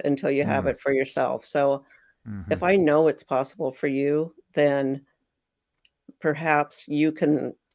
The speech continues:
Speaker 1: come around a little quicker than, than not having, you know, someone
Speaker 2: Right.
Speaker 1: help you with it.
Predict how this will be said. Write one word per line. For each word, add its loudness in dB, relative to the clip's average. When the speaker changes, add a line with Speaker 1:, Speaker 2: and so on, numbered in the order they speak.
Speaker 1:
come 2
around 4
a 0
little 2
quicker 0
than, 0
than 4
not 0
having, -2
you 0
know, -4
someone 0
Speaker 2:
Right. -4
Speaker 1:
help -2
you -2
with -6
it. -8